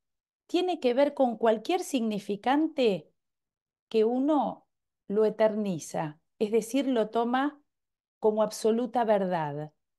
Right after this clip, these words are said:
lo toma como signo y no lo puede interrogar. Entonces, el amor es uno de esos significantes,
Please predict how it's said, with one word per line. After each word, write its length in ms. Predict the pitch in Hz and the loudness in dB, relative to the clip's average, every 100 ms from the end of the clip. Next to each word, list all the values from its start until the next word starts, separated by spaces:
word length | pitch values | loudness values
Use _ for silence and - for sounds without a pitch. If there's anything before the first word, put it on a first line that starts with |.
| - | -4
lo 160 | 208 | -4
toma 280 | 208 254 269 | 0 2 2
como 240 | 247 226 202 | 2 0 -2
signo 680 | - 214 175 160 160 156 - _ _ _ _ _ | -4 -4 -2 -4 -4 -6 -10 _ _ _ _ _
y 100 | 220 | -2
no 140 | 233 | 0
lo 160 | 262 233 | 0 0
puede 200 | 233 226 | 0 0
interrogar. 800 | 220 214 190 180 165 139 139 139 _ _ _ _ _ _ _ _ _ _ _ _ _ _ _ _ _ _ _ _ _ _ _ - | 0 0 0 0 -2 -4 -6 -10 _ _ _ _ _ _ _ _ _ _ _ _ _ _ _ _ _ _ _ _ _ _ _ -6
Entonces, 840 | 240 233 208 170 - 156 151 - _ _ _ _ _ _ _ _ _ _ _ _ _ - | -4 2 2 0 -8 -8 -10 -14 _ _ _ _ _ _ _ _ _ _ _ _ _ 0
el 180 | 285 | 4
amor 640 | 277 285 320 226 240 254 _ _ _ _ _ _ _ _ _ _ | 4 6 4 4 2 -2 _ _ _ _ _ _ _ _ _ _
es 220 | - 262 | -4 -2
uno 240 | 381 311 175 | 0 0 0
de 100 | 170 | 0
esos 240 | 160 165 | -2 -8
significantes, 1120 | - 160 156 - 156 147 143 143 139 139 - | -6 -6 -8 -10 -10 -10 -10 -12 -14 -16 -20